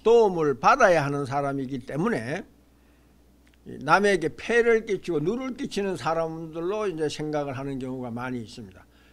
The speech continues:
그러니까 선을 행하야, 아, 구원을 얻을 수 있다고 생각하는 경우에는, 어, 우리가 이 다른 사람에게 누를 끼치고 폐를,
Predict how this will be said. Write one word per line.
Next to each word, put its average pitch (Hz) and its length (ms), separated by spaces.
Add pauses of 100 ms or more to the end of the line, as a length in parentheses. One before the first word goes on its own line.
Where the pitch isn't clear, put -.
(120)
그러니까 165 580 (320)
선을 220 480
행하야, 190 760
아, 135 380
구원을 151 420
얻을 147 240
수 131 120
있다고 180 360
생각하는 202 800
경우에는, 165 800 (760)
어, 131 340 (180)
우리가 143 440 (120)
이 139 320 (1400)
다른 147 220
사람에게 156 540
누를 175 520
끼치고 143 540
폐를, 180 340